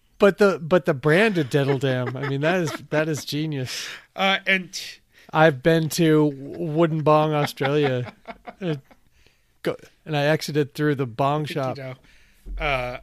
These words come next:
Speaker 2: I almost touched the world's largest bong. Um, and also, um, it does make me wonder about potential industries for dildo Newfoundland. <laughs>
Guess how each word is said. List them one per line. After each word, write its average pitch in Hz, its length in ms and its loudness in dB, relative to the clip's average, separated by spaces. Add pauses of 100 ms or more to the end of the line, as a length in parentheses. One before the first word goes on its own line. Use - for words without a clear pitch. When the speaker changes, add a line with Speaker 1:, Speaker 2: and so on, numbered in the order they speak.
(160)
Speaker 2:
I 151 180 -2
almost 156 500 -6
touched - 480 -8
the 139 80 -10
world's 127 320 -14
largest 127 400 -8
bong. 135 340 -12 (680)
Um, 160 420 0 (1500)
and 165 220 -6
also, 180 640 -4
um, 127 500 -6
it 156 160 -6
does 190 180 -4
make 185 160 -8
me 160 100 -6
wonder 147 260 -4
about 139 280 -8
potential 139 600 -10
industries 135 680 -10
for 120 560 -12 (180)
dildo 135 520 -6
Newfoundland. 127 640 -12 (1300)
<laughs> 285 80 -12